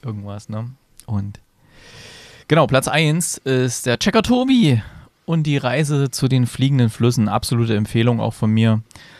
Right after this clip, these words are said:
Und, ähm, da war ja auch die, die Kinotour jetzt an dem Wochenende, um das es hier geht, also letztes Wochenende, dreißigster,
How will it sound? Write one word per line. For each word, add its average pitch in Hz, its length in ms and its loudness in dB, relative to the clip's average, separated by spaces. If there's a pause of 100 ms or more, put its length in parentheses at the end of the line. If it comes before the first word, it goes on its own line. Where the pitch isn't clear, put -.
(220)
Und, 104 560 0 (120)
ähm, 101 400 -4
da 95 140 0
war 107 100 6
ja 104 80 2
auch 101 120 -6
die, 101 260 -6
die - 100 -14
Kinotour 139 680 2
jetzt 120 380 0
an 117 160 -2
dem 110 220 2
Wochenende, 123 480 2
um 110 100 0
das 113 160 0
es 117 140 -4
hier 113 180 0
geht, 117 300 0
also 104 160 -2
letztes - 280 -4
Wochenende, 110 460 -2
dreißigster, 110 800 -6